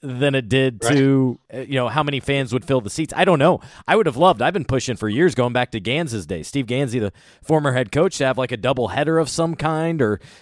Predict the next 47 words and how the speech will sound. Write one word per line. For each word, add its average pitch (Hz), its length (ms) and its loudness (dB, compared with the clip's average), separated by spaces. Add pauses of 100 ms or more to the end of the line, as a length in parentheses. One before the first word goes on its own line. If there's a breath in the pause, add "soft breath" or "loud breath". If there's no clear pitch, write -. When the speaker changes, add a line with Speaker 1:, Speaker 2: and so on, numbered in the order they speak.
(100)
Speaker 1:
could 139 160 2
you 143 80 2
do 147 160 2
a 131 40 4
Mad 135 260 0
Ants 156 200 -2
game 135 240 -2
at 113 100 -6
three 151 220 -2
o'clock 139 460 -4
before 127 300 -2
a - 20 0
Pacers 135 400 -6
game 127 200 -4
at 104 120 -6
five? 131 360 0 (260 loud breath)
Whatever 175 460 -2
it 104 120 -4
is, 85 340 -10
s-, - 100 -16
could 147 200 2
you 139 80 2
figure 135 300 0
Speaker 2:
Yeah. - 180 2
Speaker 1:
something 131 180 -2
out 131 160 0
like 127 200 -2
that 139 260 0 (240 soft breath)
to 196 160 -2
market 160 400 4
the - 80 -2
team, 104 420 -6
to, 151 340 4 (280 soft breath)
to 180 120 2
really 160 300 2
sell 151 380 2
Pacers 180 500 -2
fans 82 480 -4
on 127 380 0
what 131 200 2
this - 440 0
franchise 110 440 0
is, 98 140 -6
kind 170 220 -2
of 143 80 -2
introduce 151 500 0
them? 95 220 -8